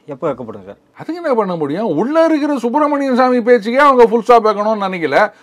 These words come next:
Speaker 2: உள்ளயா வெளியா, உள்ள வெளியா, உள்ள வெளியா, உள்ள வெளியான்னு தெரியாம இருக்க எஸ் சி சேகர் பேச்சுக்கு ஃபுல் ஸ்டாப் வைக்கணும் அவங்க நினைக்கல.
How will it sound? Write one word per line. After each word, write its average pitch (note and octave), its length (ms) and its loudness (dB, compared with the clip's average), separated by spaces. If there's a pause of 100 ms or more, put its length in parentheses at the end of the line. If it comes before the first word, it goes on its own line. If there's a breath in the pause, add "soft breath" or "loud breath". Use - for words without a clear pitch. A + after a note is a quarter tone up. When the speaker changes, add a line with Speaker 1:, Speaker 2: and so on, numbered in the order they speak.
(160 soft breath)
Speaker 2:
உள்ளயா A3 400 6
வெளியா, G#3 360 6
உள்ள G3+ 300 2
வெளியா, G3+ 100 2
உள்ள G3+ 320 0
வெளியா, G3 120 0
உள்ள G3+ 300 -2
வெளியான்னு G3 220 -2
தெரியாம A3 380 2
இருக்க G3+ 200 0
எஸ் F3 180 -2
சி A#3 140 2
சேகர் G#3+ 200 4
பேச்சுக்கு G3 340 -2
ஃபுல் F#3+ 120 -6
ஸ்டாப் F#3+ 280 0
வைக்கணும் F#3 280 -4
அவங்க D#3 320 -4
நினைக்கல. C#3+ 400 -6